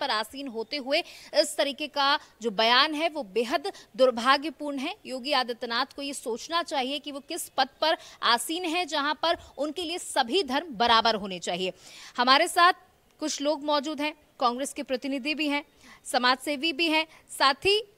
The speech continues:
अ, एडवोकेट भी हैं, अधिवक्ता भी हैं, जिनसे हम सबसे पहले समझना चाहेंगे कि अगर कोई भी मामला कोर्ट में चल रहा है तो उस पर इस तरीके के बयान आना कितना ठीक है?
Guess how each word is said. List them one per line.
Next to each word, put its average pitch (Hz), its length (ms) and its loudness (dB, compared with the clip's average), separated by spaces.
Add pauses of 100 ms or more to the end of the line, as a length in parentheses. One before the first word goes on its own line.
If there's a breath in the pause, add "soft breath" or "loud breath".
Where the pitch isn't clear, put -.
(460 soft breath)
अ, 254 320 8
एडवोकेट 254 460 2
भी 285 180 -2
हैं, 349 120 0
अधिवक्ता 254 460 2
भी 311 140 -2
हैं, 311 140 -2
जिनसे 311 240 -6
हम 359 120 -4
सबसे - 280 -6
पहले 349 280 0
समझना 302 500 -2
चाहेंगे 302 500 -2
कि 349 140 -8
अगर 302 180 0
कोई 302 260 -4
भी 370 120 -4
मामला 294 400 0
कोर्ट 302 340 -4 (100)
में 349 160 -6
चल 277 180 0
रहा 240 260 2
है 240 240 4 (400 loud breath)
तो 392 200 6
उस - 420 -4 (260)
पर 381 140 10
इस - 320 -6
तरीके 320 380 -2
के 381 180 -4
बयान 247 540 4
आना 311 220 0
कितना 302 320 -6
ठीक 269 300 -8
है? 196 200 -8